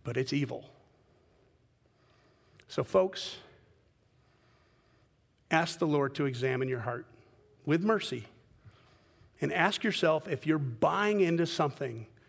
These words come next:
that's good, but less than God. Because it is only God that can solve the world's problems. It is only Christ and his redemption that can bring together people that now hate each other,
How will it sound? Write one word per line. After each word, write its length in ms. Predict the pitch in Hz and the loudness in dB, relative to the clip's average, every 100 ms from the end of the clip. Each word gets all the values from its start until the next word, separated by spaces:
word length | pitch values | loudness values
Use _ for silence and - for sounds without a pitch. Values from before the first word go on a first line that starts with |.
| _ _ _ _ _ | _ _ _ _ _
that's 160 | - 151 | -4 -4
good, 400 | 127 262 254 - - - - _ - - - _ | 2 2 2 -4 -16 -20 -20 _ -20 -20 -20 _
but 180 | 165 147 | 0 2
less 380 | 143 151 160 - | 2 2 0 0
than 220 | 165 147 | 2 2
God. 360 | 131 113 - - - - _ _ _ _ _ _ _ _ _ _ _ _ _ _ _ _ | 0 -4 -10 -16 -20 -20 _ _ _ _ _ _ _ _ _ _ _ _ _ _ _ _
Because 280 | 135 160 147 | 2 2 4
it 120 | 175 | 4
is 140 | 185 | 4
only 380 | 190 190 240 214 | 4 4 6 4
God 440 | 139 131 123 120 120 - _ _ _ _ _ _ | 4 0 0 -8 -12 -20 _ _ _ _ _ _
that 220 | 139 156 151 | -2 -2 2
can 140 | 156 | 2
solve 560 | - - 165 175 180 160 | 4 4 4 4 2 2
the 100 | 139 | 0
world's 320 | 147 147 139 | 2 0 0
problems. 500 | - 131 123 110 117 | 0 0 -2 -6 -4
It 140 | 156 | 0
is 120 | 151 - - | 0 0 2
only 480 | 196 277 240 175 127 | 6 6 6 4 2
Christ 480 | - 143 131 - | 0 0 0 -4
and 80 | 139 | -4
his 180 | 127 127 | -2 -2
redemption 540 | 143 151 156 - 123 - - - 147 | -2 -2 -2 -2 -4 -6 -12 -8 2
that 160 | 170 | 4
can 240 | 185 170 139 | 4 2 2
bring 540 | 160 196 214 214 214 - - | 4 6 6 4 2 -4 -2
together 480 | 170 139 170 175 170 | 2 4 6 6 4
people 400 | - 170 175 151 | 2 2 2 2
that 140 | 143 | 0
now 380 | 139 160 196 214 | 4 4 6 4
hate 260 | 170 180 | 4 4
each 200 | 170 156 | 4 2
other, 380 | 170 151 151 147 | 2 4 2 0